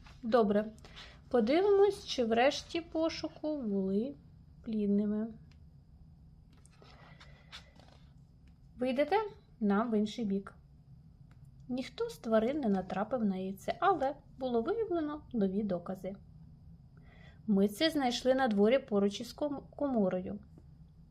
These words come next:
А ти, корово? А я надибала цю шкарлупинку від яйця. Вона лежала в коморі на долівці. Шкарлупку? О, ні,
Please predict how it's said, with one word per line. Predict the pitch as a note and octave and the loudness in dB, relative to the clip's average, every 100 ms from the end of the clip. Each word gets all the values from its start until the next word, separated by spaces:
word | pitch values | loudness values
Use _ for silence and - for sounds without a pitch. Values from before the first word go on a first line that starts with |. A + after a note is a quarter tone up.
| - | -4
А | F#4+ | -2
ти, | G4+ A3+ | 0 0
корово? | A3 A3 G#3+ G#3+ A3 - - - - - - - - - - - - | 2 2 2 0 -6 -10 -20 -20 -20 -20 -20 -20 -20 -20 -20 -20 0
А | G#3 | 4
я | G#3 C#4+ | 6 6
надибала | D#4+ D4 C4 C#4 C#4 | 6 4 6 6 6
цю | - C4+ | 2 -8
шкарлупинку | - D#4 E4 E4 D#4+ D4 C#4+ C#4+ C#4+ - - | 0 2 2 0 -2 -6 -4 -4 -6 -10 -14
від | C4 B3+ | -10 -4
яйця. | D#4 E4 - B3 A#3+ A#3+ - - - | -4 -4 -2 0 0 -4 -16 -16 -4
Вона | G#3+ G#3+ G#3+ C4+ E4+ | 0 2 4 4 2
лежала | D4+ A3 G3 F#3+ G3+ B3+ | 2 0 2 4 4 2
в | C4+ | -2
коморі | - C4+ G3+ G3 G#3 C#4+ - - - - - | -6 -2 0 0 -2 -6 -14 -20 -20 -18 -6
на | G#3 G3 | -4 -2
долівці. | B3+ A#3+ G#3 - - A3 - - - - - - - - - - - - - - - - - - - - - - - - - | -2 -2 -4 -8 -12 -12 -12 -20 -20 -20 -20 -20 -20 -20 -20 -20 -20 -20 -20 -20 -20 -20 -20 -20 -20 -20 -20 -20 -20 -20 -16
Шкарлупку? | - - G3+ F#3+ F#3 D4 - F4+ F4 - - - - - - - - - - - - - | -12 -6 -2 0 2 0 4 4 4 -6 -20 -20 -20 -20 -20 -20 -20 -20 -20 -20 -20 -10
О, | D#4 B3 | -2 0
ні, | A#3 A#3 | 0 0